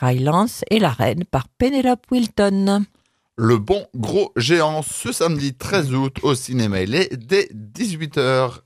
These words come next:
Speaker 2: Insaisissable deux, Martine, de la magie.
Speaker 1: C'est un thriller américain magique, réalisé par John Chu avec Lizzie Kaplan,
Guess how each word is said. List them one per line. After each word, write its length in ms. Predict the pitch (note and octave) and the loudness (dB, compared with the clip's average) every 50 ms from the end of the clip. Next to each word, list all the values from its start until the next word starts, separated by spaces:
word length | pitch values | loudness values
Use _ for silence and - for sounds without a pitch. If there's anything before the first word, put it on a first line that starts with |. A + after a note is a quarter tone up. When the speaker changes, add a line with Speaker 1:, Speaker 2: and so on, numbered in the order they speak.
| - | -4
Speaker 2:
Insaisissable 960 | E3+ F3+ E3 - - - D#3 C#3+ C3 B2+ B2 - E3 D3+ C3 A#2+ A#2+ A#2 A2+ A2 | -4 -4 -4 -4 -4 -2 -2 -2 -2 -4 -6 -4 -2 -2 -2 -2 -2 -2 -2 -2
deux, 340 | G#2+ A#2+ C#3+ A3+ G#3+ E3 - - _ - | -4 -6 -4 -2 -2 -2 -4 -10 _ -4
Martine, 680 | G2 F2+ E2 - - - A2 G2 F#2+ F#2 E2+ E2 F#2 - - - - - | -2 -2 -2 -4 -6 -6 -4 -2 0 0 -2 -2 -6 -10 -16 -20 -6 0
de 40 | G#2+ | 2
la 140 | G#2+ B2+ C#3 | 4 4 4
magie. 640 | A2+ G2 F2 F2+ F2+ G#2 C#3 C3 G#2 - - - - | 2 0 -2 -4 -4 -4 -8 -10 -10 -12 -14 -16 -12
Speaker 1:
C'est 400 | - - - - E3+ D#3+ - D3+ | -10 -6 -2 0 0 0 0 0
un 100 | D3 C#3+ | 0 0
thriller 720 | - - - - A3+ G3+ F#3 F3+ F#3 F3 E3 D#3+ C#3+ C3 | -2 -4 -4 -2 0 0 2 2 4 4 4 2 2 0
américain 760 | B2+ B2+ B2+ C3 B2+ D3 D3+ D#3+ - - C#4+ C#4+ C4+ F3+ B2 | 0 0 0 0 0 0 0 -2 -2 0 0 2 2 2 2
magique, 680 | B2 C#3 D#3 F3+ F#3+ G3 G#3 - - E3+ C3+ - - - | 2 2 2 4 4 4 4 2 0 0 -2 -4 -2 0
réalisé 840 | C3 B2 B2+ C3 - F3 F3+ F#3 F3+ F3 F3 F3 D#3+ - F#3+ F#3 E3+ | 2 2 2 2 2 2 2 4 2 2 0 -2 -2 0 2 2 2
par 240 | - - C3+ B2 - | 0 -2 -4 -4 -4
John 340 | - - E3 D#3+ D#3 C#3+ C3 | -2 0 2 2 2 0 -2
Chu 460 | A#2 - - - - G3 F#3+ C4+ D4+ | -4 -6 -4 -2 -2 0 0 0 0
avec 340 | E3+ B2+ C3+ C#3 - - - | 0 0 0 -2 -4 -4 -2
Lizzie 380 | D#3 E3+ F#3+ F3 - - F3+ | 0 0 0 0 0 -2 -4
Kaplan, 460 | - - A#2+ - - C3 C3+ E3+ C#4 | -2 -2 -4 -2 -2 -2 -2 -2 -4